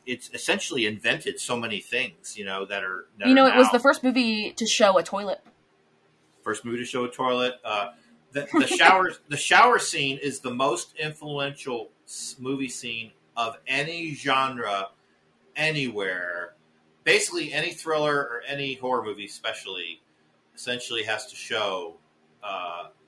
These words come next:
Speaker 1: you know, pretty much a, a girl in the bathroom, not necessarily taking a shower, but most of the time, and they even show a lot of ti-, a lot of times in a scene, they'll show the water coming out of the, you know, the stream of water,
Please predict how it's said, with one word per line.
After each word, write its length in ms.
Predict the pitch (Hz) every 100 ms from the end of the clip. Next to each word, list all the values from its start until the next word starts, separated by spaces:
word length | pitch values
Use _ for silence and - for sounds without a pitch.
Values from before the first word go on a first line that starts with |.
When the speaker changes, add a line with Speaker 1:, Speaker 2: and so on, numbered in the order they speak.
| _ _ _
Speaker 1:
you 80 | 104
know, 140 | 110 110
pretty 260 | - 127
much 180 | 120 -
a, 300 | 123 113 -
a 40 |
girl 280 | - 113 113
in 60 | 110
the 80 | 98
bathroom, 580 | 101 95 - 92 92 - _ _ _ _ _ _
not 200 | 143 131
necessarily 480 | 117 110 120 107 98
taking 340 | - 120 120 98
a 40 |
shower, 400 | - 95 90 98
but 120 | 85 107
most 200 | 135 -
of 40 |
the 60 | -
time, 300 | 123 120 131
and 120 | 113
they 60 | 110
even 220 | 120 120
show 360 | - 127 120
a 40 | 123
lot 200 | 113 123
of 60 |
ti-, 180 | 131 127
a 40 | 117
lot 160 | 123
of 40 | -
times 260 | 123 120
in 120 | 113
a 80 | 110 -
scene, 320 | - 123 123
they'll 120 | 113 107
show 320 | - 113 120
the 140 | 120 - _ _
water 300 | 101 127 -
coming 300 | - 131 120 120
out 200 | 120 123
of 100 | 120
the, 200 | 123 120 - _ _ _ _ _ _
you 100 | 120
know, 100 | 113
the 80 | 101
stream 420 | - - 95 117
of 120 | 131 123
water, 520 | 123 123 127 127